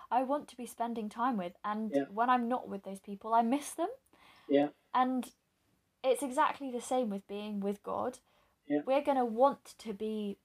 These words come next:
Speaker 1: in his presence. We're gonna want to be with him if we value him,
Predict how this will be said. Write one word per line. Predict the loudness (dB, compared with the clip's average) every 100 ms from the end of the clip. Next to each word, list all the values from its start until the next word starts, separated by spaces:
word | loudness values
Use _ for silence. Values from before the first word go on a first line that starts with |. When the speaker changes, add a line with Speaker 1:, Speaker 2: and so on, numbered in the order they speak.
| -10
Speaker 1:
in | -6
his | -6 -8
presence. | -12 -12 -8
We're | -2
gonna | 0
want | 4 4 4 0 -14
to | -12
be | -8 -6
with | -6 -8
him | -10 -10 -8 -10 _ _ _
if | -8 -6 -6
we | 0
value | 2 2 0 -2
him, | -2 -2